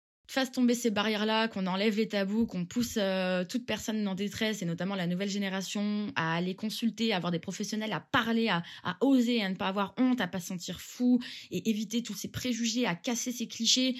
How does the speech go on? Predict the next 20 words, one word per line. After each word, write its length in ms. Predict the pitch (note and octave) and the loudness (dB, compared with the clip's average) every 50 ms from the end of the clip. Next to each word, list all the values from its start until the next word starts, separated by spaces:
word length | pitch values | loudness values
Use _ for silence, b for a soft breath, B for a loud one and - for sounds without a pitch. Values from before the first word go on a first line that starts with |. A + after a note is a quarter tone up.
| B B B B - | B B B B -4
Euh, 140 | F3+ F3 F3 | -2 -2 -2
c'est 140 | F3 F#3+ E3+ | -4 -8 -10
quelque 160 | - - - | -10 -6 -4
chose 180 | - A#3 A3+ - | -2 -4 -4 -6
qui 160 | - - F3+ | -6 -8 -8
me 80 | F3+ | -8
tient 240 | - - F3 E3 E3 D3 - _ _ _ _ _ _ _ _ _ | -6 -6 -4 -4 -4 -6 -8 _ _ _ _ _ _ _ _ _
tellement 340 | - D4 C4 B3 B3 A#3+ | -2 2 4 4 4 4
à 80 | A#3 A#3 | 4 0
cœur, 260 | A3+ - A#3+ A3+ A3+ | 2 2 2 2 2
donc 140 | G3+ F#3+ F3+ | 0 -2 -2
je 60 | E3 E3+ | -2 -4
suis 240 | - - - - _ _ | -6 -8 -12 -14 _ _
extrêmement 400 | - C#4 C4+ - - B3 A#3 A3 | -4 -4 -4 -2 -2 0 0 0
contente, 400 | G#3 - G3+ G3 G3+ G3+ G3+ - - B B B B B - | 0 -4 -6 -6 -4 -6 -6 -6 -8 B B B B B -4
euh, 100 | F3 D#3+ | -2 -2
de 120 | E3 E3+ | -2 -4
toutes 240 | F3 - - C4 B3+ | -4 -2 -4 -4 -2
ces 100 | - A#3 | -2 -6
propositions. 760 | - - G3 F3+ F#3+ G3 F#3+ F3+ E3+ - - F#3+ G3 G3+ G#3 | -4 -4 -8 -6 -4 -6 -6 -6 -6 -4 -4 -2 -2 -2 -2